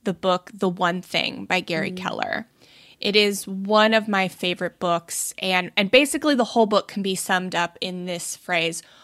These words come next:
Speaker 1: "What's the one thing I can do that by doing that one thing makes everything else easier or unnecessary?" So it's essentially focusing on the bigger picture things, the bigger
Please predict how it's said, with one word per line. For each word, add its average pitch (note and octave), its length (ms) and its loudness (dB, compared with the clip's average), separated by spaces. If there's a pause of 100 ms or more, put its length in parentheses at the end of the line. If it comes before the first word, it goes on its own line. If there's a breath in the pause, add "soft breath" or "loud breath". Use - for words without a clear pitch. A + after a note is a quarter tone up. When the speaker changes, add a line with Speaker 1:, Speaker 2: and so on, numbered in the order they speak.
(120)
Speaker 1:
"What's C#4 260 2
the A3 120 2
one A3 420 2
thing B3+ 360 0
I F#3 140 4
can F#3+ 240 -8
do E3 400 -4 (180)
that F#3+ 300 0
by C#4+ 320 6
doing B3 460 2
that G3+ 240 2
one F3+ 220 -4
thing F#3 520 -2 (600 soft breath)
makes G3 380 -2
everything C4 640 0
else G3 440 -2 (200)
easier C#4 720 0 (200)
or G#3 220 -2
unnecessary?" - 1120 -8 (580 soft breath)
So B3+ 240 2
it's C4 180 -2
essentially C#4 760 0
focusing G#3+ 720 -4
on F#3+ 300 -2
the F#3 140 -6
bigger G3 380 -4
picture A3 460 -10
things, F3 440 -10
the F#3 120 -12
bigger G3+ 520 -2